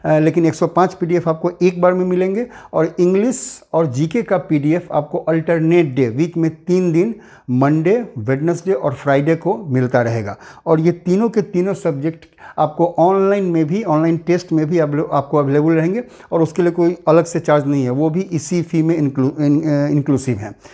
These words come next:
तो यही एक इन्फॉर्मेशन है। आप, उम्मीद करते हैं कि आप लोग इस पीडीएफ़ का, अ, फ़ायदा ज़रूर उठाएंगे और हमारी तरफ से ये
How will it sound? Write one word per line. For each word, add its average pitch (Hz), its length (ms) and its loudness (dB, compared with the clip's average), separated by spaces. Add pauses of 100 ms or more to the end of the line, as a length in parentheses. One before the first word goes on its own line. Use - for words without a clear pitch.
(320)
तो 160 240 4
यही 160 280 0
एक 185 160 -2
इन्फॉर्मेशन 170 640 -4
है। 208 160 -8
आप, 143 280 -6
उम्मीद 151 340 2
करते 151 280 -2
हैं 160 100 0
कि 160 100 -2
आप 147 140 0
लोग 147 120 0
इस 139 100 -6
पीडीएफ़ 139 360 -2
का, 143 180 -2 (320)
अ, 139 80 2
फ़ायदा 135 320 2
ज़रूर 143 180 2
उठाएंगे 160 460 0
और 147 380 -2
हमारी 143 260 4
तरफ 175 220 0
से 170 140 -6
ये 160 520 -2